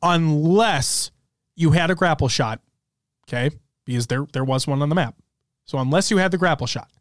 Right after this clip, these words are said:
it felt as though there was only one clear path to get to that person if you just wanted to get to that person.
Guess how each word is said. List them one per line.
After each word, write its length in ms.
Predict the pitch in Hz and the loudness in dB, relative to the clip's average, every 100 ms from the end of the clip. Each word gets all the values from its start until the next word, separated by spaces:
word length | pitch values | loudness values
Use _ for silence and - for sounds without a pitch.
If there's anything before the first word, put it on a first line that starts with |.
| _ _ _ _ _ _ _ _ _ _ | _ _ _ _ _ _ _ _ _ _
it 160 | 175 165 | -2 -2
felt 340 | - 233 254 | 2 0 2
as 140 | 214 - | 0 2
though 160 | 190 | 2
there 120 | 180 | 4
was 140 | 175 165 | 2 2
only 200 | 175 165 | 2 2
one 380 | 143 180 202 202 | 4 2 2 0
clear 400 | - - 202 220 | -4 0 2 2
path 400 | - 175 160 - | 0 -2 -2 -2
to 100 | 180 | -4
get 460 | 143 123 202 - - | -4 0 0 0 -2
to 120 | 180 | -2
that 260 | 160 156 | 0 -2
person 440 | - 165 151 - 151 | -4 -2 0 -2 -2
if 180 | 151 - | -4 -2
you 100 | 143 | 0
just 340 | 127 175 - | 0 -2 0
wanted 340 | 160 160 147 | 0 0 0
to 60 | 135 | -4
get 320 | 123 160 165 | -2 -4 -4
to 100 | - | -2
that 260 | 143 135 - | 0 -2 -4
person. 400 | - 120 - - | -6 -4 -4 -8